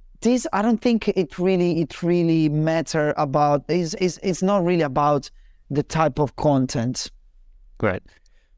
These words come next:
Speaker 1: Uh, when we talk about, uh, photography, of the type of photography that I do,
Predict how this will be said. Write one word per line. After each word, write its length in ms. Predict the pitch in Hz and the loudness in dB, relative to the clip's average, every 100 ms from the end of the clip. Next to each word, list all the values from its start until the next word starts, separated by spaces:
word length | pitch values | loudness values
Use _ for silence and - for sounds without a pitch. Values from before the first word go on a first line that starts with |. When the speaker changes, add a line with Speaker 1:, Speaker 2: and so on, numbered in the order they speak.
| - _ _ - | -20 _ _ -2
Speaker 1:
Uh, 800 | 160 165 160 151 147 143 139 135 | 0 4 4 4 2 2 4 2
when 240 | 139 165 | 2 0
we 100 | 165 | 0
talk 260 | - 185 - | 0 -2 -2
about, 580 | 139 151 147 143 - 156 | 0 2 2 0 -2 0
uh, 240 | 143 135 | 0 -2
photography, 680 | 123 156 - 170 160 143 151 | -2 -4 2 2 2 0 0
of 160 | 139 135 | 0 0
the 100 | 147 | -2
type 320 | - 160 - | 0 -2 -2
of 100 | 135 | -6
photography 480 | 143 156 139 - 139 | -2 0 0 -2 0
that 160 | 135 | 0
I 140 | 131 131 | 0 0
do, 340 | 117 151 127 | 0 0 0